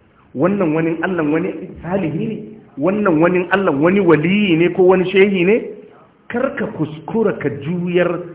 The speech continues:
da wani hakkin Allah zuwa hakkin Allah zuwa ga wani Allah. Ba taɓewa da mutum zai yi a rayuwa mafi muni kamar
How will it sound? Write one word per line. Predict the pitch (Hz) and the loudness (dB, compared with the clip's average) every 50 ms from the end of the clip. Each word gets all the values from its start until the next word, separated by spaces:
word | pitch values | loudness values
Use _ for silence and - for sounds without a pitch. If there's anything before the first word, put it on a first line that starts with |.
| - - - | -18 -20 -18
da | 127 120 113 131 | -8 -4 -2 0
wani | 131 139 156 165 160 156 - - | 2 2 2 2 0 -2 -4 -4
hakkin | - 214 254 - - - - - 240 190 156 139 139 139 151 | -4 -2 -2 -2 -4 -8 -12 -8 -4 -2 -2 -2 -2 -2 -4
Allah | 156 147 143 131 110 - - - - - - - _ _ _ _ - 120 110 107 - | -2 -2 -4 -4 -6 -8 -12 -16 -20 -20 -20 -20 _ _ _ _ -18 -16 -16 -10 -6
zuwa | - 208 208 202 214 202 180 170 - - - | -2 2 4 4 4 4 2 0 -4 -6 -2
hakkin | - 240 226 - - - 185 151 147 160 | 0 0 0 0 -4 -4 -4 -4 -2 -2
Allah | 165 165 151 143 120 104 - - - - | -2 -2 -2 -2 -4 -6 -10 -16 -18 -16
zuwa | - 131 139 143 117 | -10 -4 -2 -2 -2
ga | - 117 | -2 -6
wani | 107 107 104 101 | -8 -10 -10 -12
Allah. | 104 - 98 95 - _ _ _ _ _ _ _ _ _ _ _ _ _ _ _ _ _ - 147 160 160 156 156 - - - - - - _ _ _ _ _ _ - | -14 -16 -20 -20 -20 _ _ _ _ _ _ _ _ _ _ _ _ _ _ _ _ _ -20 -20 -20 -20 -20 -20 -20 -20 -20 -20 -20 -20 _ _ _ _ _ _ -4
Ba | 143 139 240 262 240 - - - | 0 2 2 4 2 0 -2 -4
taɓewa | - 254 269 269 269 - 202 175 147 143 139 135 - - - - - - - | 0 2 2 2 2 0 -2 -2 -2 -2 -2 -4 -6 -8 -12 -18 -20 -18 -14
da | 139 131 123 180 | -4 0 2 4
mutum | 175 180 175 - 262 240 202 151 | 4 4 2 2 2 0 2 4
zai | 202 196 | 4 4
yi | 170 151 160 | 4 4 2
a | 170 - 156 | 2 2 0
rayuwa | 135 123 113 110 120 123 123 117 113 117 - - - - _ _ _ _ - | 0 0 -2 -4 -4 -6 -6 -6 -6 -8 -10 -16 -20 -20 _ _ _ _ -4
mafi | - 170 214 269 - 220 220 180 160 | 2 6 6 6 6 4 0 -2 2
muni | 170 185 208 214 196 - - - - - - - - | 4 4 4 4 4 2 0 -2 -4 -8 -12 -12 -6
kamar | - 139 131 143 147 147 | -2 0 2 2 2 0